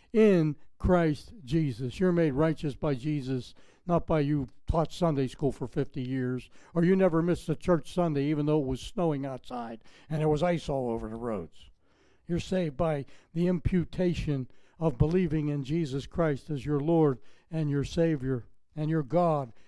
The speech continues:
and your deliverer and your exceedingly great reward. Verses seven through eleven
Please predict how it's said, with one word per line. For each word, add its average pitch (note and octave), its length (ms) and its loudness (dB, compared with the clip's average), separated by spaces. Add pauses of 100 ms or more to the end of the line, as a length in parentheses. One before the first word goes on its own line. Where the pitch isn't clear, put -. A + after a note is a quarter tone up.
and E3 160 0
your D#3 180 4
deliverer D3+ 680 2 (220)
and E3 180 2
your E3+ 260 8
exceedingly D3+ 800 0
great D#3 380 2
reward. C#3+ 720 2 (2500)
Verses F#3+ 560 2
seven F#3+ 440 2
through F#3+ 260 6
eleven D#3 520 2